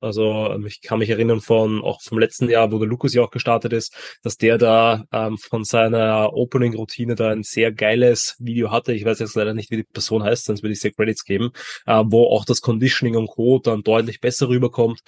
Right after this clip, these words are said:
Ähm, aber ansonsten, ähm, habe ich das Gefühl, dass auf eben so Fotos die Athleten dann ein bisschen schlechter aussehen, als sie tatsächlich in der Realität dann auch ausgesehen haben.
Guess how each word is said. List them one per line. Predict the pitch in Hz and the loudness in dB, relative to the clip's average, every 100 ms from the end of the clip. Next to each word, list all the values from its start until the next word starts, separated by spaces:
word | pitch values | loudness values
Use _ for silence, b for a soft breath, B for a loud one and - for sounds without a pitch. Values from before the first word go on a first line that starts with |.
| B B B | B B B
Ähm, | 110 110 110 | 0 2 0
aber | - 104 113 | -2 0 2
ansonsten, | 117 110 113 120 - 120 117 120 | 2 0 -2 -2 -4 -2 -2 -4
ähm, | 113 110 107 | -2 -2 -2
habe | 107 | -2
ich | 110 | -2
das | 117 - | -4 -8
Gefühl, | 120 - 120 120 | -6 0 2 4
dass | 113 107 - B B B | 4 4 0 B B B
auf | 110 107 - | -4 -4 -4
eben | - 117 113 | 0 2 2
so | - | 0
Fotos | 113 123 123 123 | 2 2 2 0
die | - 120 | 2 0
Athleten | - 117 123 123 | 2 -2 0 0
dann | 117 | 0
ein | 113 - | -2 -6
bisschen | - 123 120 | -2 0 0
schlechter | - 113 143 - 120 | 0 0 0 -2 -2
aussehen, | - 123 - 127 127 | 0 -2 0 0 0
als | - 117 - | -2 -6 -6
sie | |
tatsächlich | - 113 117 120 113 | -6 -2 0 0 0
in | 110 | -2
der | |
Realität | 107 110 107 - 117 | 0 0 0 0 0
dann | 113 | 0
auch | 104 | -2
ausgesehen | 101 107 - 110 104 101 | -2 -2 -2 -4 -4 -2
haben. | 95 | -2